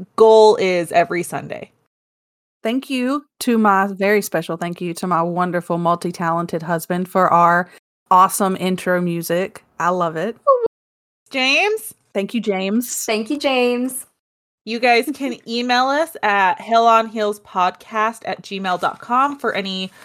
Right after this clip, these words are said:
Speaker 1: comments or true crime or personal stories, paranormal, true crime, or if you wanna give us story suggestions, which we will not complain about. Um, we'll take those. Again, that is hell on heels podcast at gmail dot com.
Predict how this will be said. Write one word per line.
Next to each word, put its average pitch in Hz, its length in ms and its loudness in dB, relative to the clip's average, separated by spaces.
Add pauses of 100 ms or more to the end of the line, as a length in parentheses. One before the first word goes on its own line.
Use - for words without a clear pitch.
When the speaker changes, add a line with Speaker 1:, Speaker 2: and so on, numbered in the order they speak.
(360)
Speaker 1:
comments 208 580 -2
or 160 280 0 (220)
true 220 200 -6
crime 202 560 2
or 170 220 2
personal 226 420 0
stories, 196 640 -2
paranormal, 185 580 -2
true 165 180 -12
crime, 170 460 -2 (320)
or 277 160 6
if 285 100 0
you 277 80 0
wanna 240 160 4
give 214 140 -2
us 202 100 -2
story 160 280 -4
suggestions, 170 840 -6
which - 220 -10
we 226 240 0
will 196 440 2
not 160 300 0
complain 320 400 -4
about. 302 540 4 (420)
Um, 160 240 -4
we'll 202 160 0
take 208 300 -4
those. 185 340 0
Again, 196 300 -6
that 190 140 0
is 185 140 -8
hell 202 260 -2
on 185 200 2
heels 185 340 -4
podcast 180 840 -2
at - 260 -6
gmail 180 420 -6
dot 165 240 -2
com. 277 480 -2